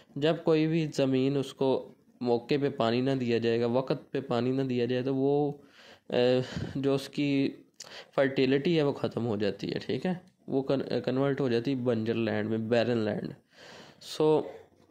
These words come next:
ये भी वाटर क्राइसिस का एक इम्पैक्ट है जो ज़रायत पे इफेक्ट कर रहा है और ज़मीन जो है वो डेजर्ट्स में कन्वर्ट हो रही है, ठीक है। Seventh, the development rate of the country has reduced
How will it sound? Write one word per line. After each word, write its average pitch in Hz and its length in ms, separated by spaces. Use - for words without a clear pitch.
ये 143 140
भी 147 140
वाटर 131 300
क्राइसिस 131 360
का 131 100
एक 127 180
इम्पैक्ट 123 500
है 131 100
जो 123 220
ज़रायत 120 600
पे 131 80
इफेक्ट - 360
कर 110 260
रहा 127 100
है 131 60
और 123 160
ज़मीन 131 500
जो 139 120
है 117 200
वो 131 420
डेजर्ट्स 143 520
में 139 100
कन्वर्ट 113 440
हो 113 160
रही - 100
है, 131 140
ठीक - 200
है। 185 220
Seventh, 165 440
the 156 520
development 135 720
rate 117 200
of 123 100
the 131 240
country 123 400
has 127 420
reduced 123 580